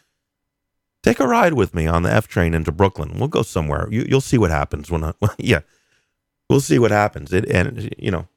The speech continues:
maybe you'll approach that one in four number then. But on college campuses,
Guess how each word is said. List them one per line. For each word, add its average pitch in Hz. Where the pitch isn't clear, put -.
maybe 110
you'll 95
approach 92
that 95
one 87
in 82
four 110
number 71
then. 71
But -
on -
college 113
campuses, -